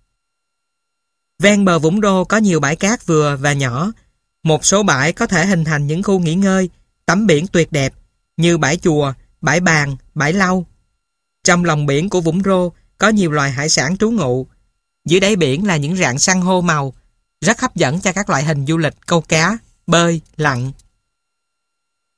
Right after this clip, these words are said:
Đá bia, Vũng Rô, đèo cả là một địa chỉ đỏ trong cuộc kháng chiến chống thực dân Pháp và đế quốc Mỹ của nhân dân Phú Yên. Từ năm một nghìn chín trăm sáu mươi bốn đến đầu năm một nghìn chín trăm sáu mươi lăm,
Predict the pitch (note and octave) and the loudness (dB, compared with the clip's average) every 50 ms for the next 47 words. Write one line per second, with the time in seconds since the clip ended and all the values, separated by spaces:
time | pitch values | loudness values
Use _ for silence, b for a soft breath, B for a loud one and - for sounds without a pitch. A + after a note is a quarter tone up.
0 | _ _ _ _ _ _ _ _ _ _ _ _ _ _ _ _ _ E3+ D#3+ E3 | _ _ _ _ _ _ _ _ _ _ _ _ _ _ _ _ _ 0 2 2
1 | G#3 G#3+ G3 G3 F#3 F3+ F3 E3 - _ _ _ D3 D#3+ E3 E3 G3 G#3 G#3 G3 | 4 6 6 6 4 4 0 -4 -8 _ _ _ 2 2 2 4 2 2 2 2
2 | F#3 F3+ F3 E3 - _ _ - D#3+ D#3+ D#3 D3 - C#3+ C3+ C3 D3 F#3+ A3+ - | 2 0 -2 -4 -10 _ _ -2 0 0 0 0 -2 -2 -2 -2 -2 -4 -6 -10
3 | _ _ _ _ _ _ _ F3 F3 F3 E3+ E3 D#3+ - D#3 D#3 D#3+ - D#3 E3 | _ _ _ _ _ _ _ 0 2 2 2 0 0 0 0 -2 0 0 -2 -2
4 | - E3 C3+ C3 F3 G#3 - - F#3+ F3+ E3 - D#3 C3 - - E3+ G3 G3 - | 0 0 0 0 -2 -2 -2 -2 -2 -2 -2 -2 -4 -4 -2 -2 -2 -2 -2 -2
5 | F#3+ F#3+ A3 - G3+ F#3+ A3+ G#3 D#3+ D3 D#3+ E3 D#3+ - F#3+ F#3 A3 - F3+ F3 | -2 -2 0 -2 -2 -2 -2 -2 -2 -2 -2 -4 -2 -2 -2 -2 -2 -2 -2 -2
6 | D#3+ D3 D#3+ F3+ G3 A#3 - F3+ C#3 B2+ D3 - - C#3+ B2+ D3 F#3 G3 E3+ E3 | -2 0 -2 -2 -4 -4 -4 -4 -2 -2 -4 -4 -2 -2 0 0 0 0 0 0
7 | E3+ D#3+ D3+ - F#3+ F#3+ F#3 F3 E3+ D#3+ D#3 - _ _ _ _ _ _ _ _ | 0 -2 0 -2 -2 0 0 0 -2 -4 -6 -10 _ _ _ _ _ _ _ _
8 | _ _ _ _ _ _ _ _ - E3+ F3 G3+ F#3+ F#3 E3+ E3+ D#3+ D3+ - F#3 | _ _ _ _ _ _ _ _ 2 2 4 4 2 0 0 0 -2 0 0 0
9 | G3+ A#3 A3 G3+ F#3+ - G#3 G#3+ G3+ F3+ F3+ F3+ G#3+ C4 B3 G3 A3 A#3 A3 F3 | 0 0 0 -2 -2 -2 -2 -2 0 0 0 -2 -2 -2 -4 -2 -2 -2 -2 -2
10 | D#3 D#3+ E3+ E3 D#3 D3+ C#3 C3 - D#3+ F3+ G#3 G#3 F#3 E3+ - F#3+ G3 G#3 G3+ | -2 -4 -4 -4 -4 -4 -6 -4 -4 -4 -4 -2 -2 -2 0 0 0 0 0 0
11 | F3+ F3+ F3+ F3 | 0 0 -2 -2